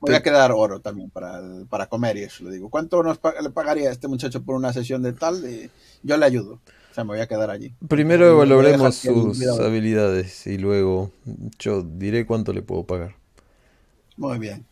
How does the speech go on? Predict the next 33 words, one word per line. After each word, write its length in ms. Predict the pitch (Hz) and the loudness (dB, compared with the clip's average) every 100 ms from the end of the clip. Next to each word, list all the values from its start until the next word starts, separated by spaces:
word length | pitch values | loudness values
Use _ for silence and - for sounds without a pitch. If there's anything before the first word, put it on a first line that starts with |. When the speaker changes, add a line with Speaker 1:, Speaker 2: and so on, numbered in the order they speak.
| _ _ _ _ _ _ _ _ | _ _ _ _ _ _ _ _
Speaker 1:
Yo 160 | - 143 | -2 4
le 80 | 143 | 6
ayudo 280 | 131 120 113 | 4 2 2
al, 580 | 113 107 104 101 101 | 0 -2 -4 -6 -6
a, 440 | 104 98 110 104 - _ | -8 -10 -14 -18 -20 _
a 180 | 110 113 | -8 -6
Egalmot 440 | 113 113 113 113 117 - _ _ _ _ _ _ _ _ _ _ _ _ _ | -4 -6 -6 -8 -10 -20 _ _ _ _ _ _ _ _ _ _ _ _ _
todo, 0 | |
Speaker 2:
Bueno, 240 | 185 156 107 | -6 -4 -4
Speaker 1:
todo 140 | 117 | -4
lo 0 | |
Speaker 2:
se, 100 | 110 | -6
Speaker 1:
que 60 | 95 | -6
me 100 | 104 | -10
pide. 140 | 190 175 | -8 -8
Speaker 2:
se 100 | 87 | -6
quedan 380 | 101 110 85 | -4 -2 -4
ahí, 300 | 82 98 98 | -6 -8 -8
la 160 | 80 82 | -10 -14
cosa. 320 | - 107 - - - - - _ | -10 -10 -8 -14 -16 -20 -20 _
Speaker 1:
Sí, 120 | - 135 | -14 -12
sí. 120 | 131 123 _ _ | -12 -14 _ _
Speaker 2:
Toda 180 | 92 92 | -4 -4
la 100 | 95 | -2
noche. 420 | 123 113 - 92 | 0 -2 -4 -12
Bueno, 220 | 92 98 87 | -8 -6 -6
tienen 220 | 110 101 | -4 -4
que 20 | |
trabajar 300 | 90 90 98 | -2 -4 -2
bastante, 380 | 92 151 120 90 | -2 -2 -2 -4
hay 100 | 87 | -6
mucho 240 | 107 107 82 | -6 -8 -8
paseo. 340 | 87 95 113 | -6 -6 -8